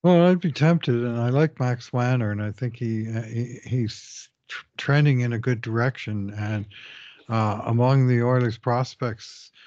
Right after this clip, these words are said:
uh, currently in the A H L, he's among the more promising in terms of actual performance in the A H L this year as a, as a professional rookie. Um,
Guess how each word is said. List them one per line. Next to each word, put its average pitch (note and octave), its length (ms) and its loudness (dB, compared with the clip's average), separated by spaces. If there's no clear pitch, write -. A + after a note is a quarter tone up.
uh, G#2+ 220 -2
currently B2+ 460 0
in A#2+ 100 -2
the A#2 140 0
A A#2 160 0
H A2+ 160 -6
L, B2 200 2
he's A#2 340 -4
among B2 360 -2
the A#2+ 80 -2
more A#2 200 0
promising A#2 560 -4
in G2+ 100 -6
terms A2+ 260 -4
of G2 60 -6
actual A2 440 -6
performance A2 680 -6
in G#2 120 -4
the G#2 140 -2
A G#2+ 120 -2
H - 180 -8
L A#2+ 200 0
this G#2 220 -6
year G2+ 180 -4
as G2+ 120 -8
a, A2 60 -6
as G2 140 -4
a G2 160 -10
professional A2+ 580 -2
rookie. G2 460 -4
Um, G#2 440 -2